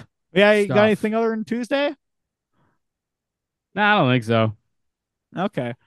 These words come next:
Speaker 2: I'm just starting at the bottom again. I'm just doing mics and trying to not, you know, try to feel like I'm whatever. Shut up. Mind your own business.
Speaker 1: <laughs>
Speaker 2: Don't ha-, if I have, if I have shows, I'll say the shows, okay?
Speaker 1: Wow.
Speaker 2: I don't need
Speaker 1: All
Speaker 2: this
Speaker 1: right.
Speaker 2: from you.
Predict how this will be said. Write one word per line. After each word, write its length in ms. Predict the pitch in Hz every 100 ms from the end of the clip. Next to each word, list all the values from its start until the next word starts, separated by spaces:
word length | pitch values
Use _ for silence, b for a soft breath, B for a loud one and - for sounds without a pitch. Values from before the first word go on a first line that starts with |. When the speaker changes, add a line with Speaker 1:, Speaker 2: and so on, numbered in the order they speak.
| _ _ _
Speaker 2:
I'm 120 | 139
just 140 | 208 -
starting 220 | 277 262
at 60 | 220
the 80 |
bottom 320 | 143 135 139 123
again. 240 | 113 110
I'm 140 | 123
just 120 | 170 -
doing 160 | 156
mics 500 | 120 117 110 107 -
and 260 | 117 107 101 _ _ _ _ _ -
trying 320 | 123 117 110
to 80 | 104
not, 400 | 104 107 107 - _ _ _ _ _ _ _ _ -
you 120 | 113
know, 140 | 95 92
try 140 | 120
to 80 | 113
feel 200 | - 117
like 100 | 104
I'm 280 | 101 95 98 _ _ _ _ _ -
whatever. 400 | 156 117 98 90 - - _ _
Shut 180 | - 269
up. 240 | 165 - _ _ -
Mind 220 | 226 262
your 80 | 240
own 80 |
business. 360 | 147 139 110 95
Speaker 1:
<laughs> 160 | - -
Speaker 2:
Don't 180 | 226
ha-, 140 | 196 190
if 100 | 196
I 140 | 269 254
have, 260 | 240 170 151 -
if 140 | 202
I 180 | 240 240
have 240 | 214 196
shows, 280 | - 180 151
I'll 100 | 147
say 240 | - 151 135
the 100 | 117
shows, 440 | 123 110 92 -
okay? 220 | - 143
Speaker 1:
Wow. 340 | 143 123 110 104
Speaker 2:
I 60 | 208
don't 120 | 208
need 80 | 170
Speaker 1:
All 60 |
Speaker 2:
this 120 | 139 127
Speaker 1:
right. 60 |
Speaker 2:
from 140 | 127 117
you. 240 | 113 131